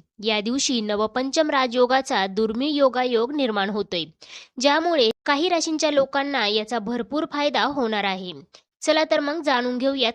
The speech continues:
कोणत्या आहेत त्या राशी. परंतु त्याआधी तुम्ही आपल्या चॅनलवरती नवीन असाल तर चॅनलला सबस्क्राईब करा, सोबतच बेल आयकॉनलाही क्लिक करा, जेणेकरून आमच्या लेटेस्ट व्हिडिओचं नोटिफिकेशन तुमच्यापर्यंत पोहोचेल आणि तुम्ही एक पण व्हिडिओ मिस करणार नाही.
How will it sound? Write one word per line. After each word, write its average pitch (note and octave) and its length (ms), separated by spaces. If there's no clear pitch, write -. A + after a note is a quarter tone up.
कोणत्या A3+ 400
आहेत A#3+ 160
त्या D4+ 100
राशी. G#3 360
परंतु A3+ 440
त्याआधी A3+ 440
तुम्ही A#3+ 300
आपल्या D#4 300
चॅनलवरती D4 580
नवीन C#4 300
असाल C#4 380
तर A3 100
चॅनलला A3+ 460
सबस्क्राईब C#4+ 600
करा, B3+ 280
सोबतच A3 580
बेल A3 220
आयकॉनलाही B3 480
क्लिक C#4 360
करा, G3+ 200
जेणेकरून D#4 560
आमच्या A#3+ 320
लेटेस्ट A3+ 460
व्हिडिओचं C4+ 360
नोटिफिकेशन B3+ 760
तुमच्यापर्यंत B3 640
पोहोचेल C#4 520
आणि D#4 340
तुम्ही D4+ 440
एक A3+ 220
पण C4+ 140
व्हिडिओ C4+ 360
मिस A#3+ 280
करणार G#3 360
नाही. F#3+ 320